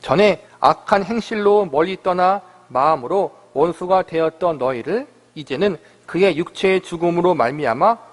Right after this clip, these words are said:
화목하게 하사 너희를 거룩하고 흠없는, 책망할 것이 없는 자로 그 앞에 세우고자 하셨으니." 이 말씀은 구원과 더불어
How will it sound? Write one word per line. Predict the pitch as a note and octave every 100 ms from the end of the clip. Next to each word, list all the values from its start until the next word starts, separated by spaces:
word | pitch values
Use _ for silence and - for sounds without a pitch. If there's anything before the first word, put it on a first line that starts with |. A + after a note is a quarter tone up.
| -
화목하게 | A#3 A#3+ A#3+ A3+ G3+ F3+
하사 | D3 - A#2+ B2+ _ _ _
너희를 | C3 D3+ F3
거룩하고 | E3 D#3 D#3+ A#2+ A2 A3+ B3+ - -
흠없는, | C4+ A#3 C#3+ A#2 A2+ - _ _
책망할 | - A#3 A#3 A3
것이 | - G3+ -
없는 | F#3 B2+ D3+
자로 | A#2+ B2+ A3+ A#3 _ -
그 | C#3+
앞에 | B2 G#2 - G3 F3 _
세우고자 | - A#3+ A#3 D3 A2+ F#3
하셨으니." | - A3+ A3 - C3 A2+ B2 -
이 | F3+
말씀은 | F3 E3+ E3+ G3+ G3+ G3+
구원과 | - G3+ G3+ G3 G3+
더불어 | G3 D3+ C3 G3 A#3